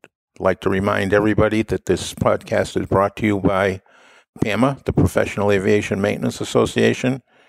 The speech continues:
as well as Avemco Insurance. And if you need insurance on your airplane, you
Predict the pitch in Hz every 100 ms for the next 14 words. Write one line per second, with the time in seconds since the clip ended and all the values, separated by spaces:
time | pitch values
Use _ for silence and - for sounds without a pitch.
0 | _ - 90 90 85 87 95 110 139 98
1 | 101 110 127 123 - _ _ _ _ _
2 | _ - 107 104 - 110 107 - 107 110
3 | 123 - - - _ _ _ _ _ _
4 | 90 80 - 87 87 101 107 110 - 113
5 | 113 113 110 107 104 104 110 120 113 104
6 | 95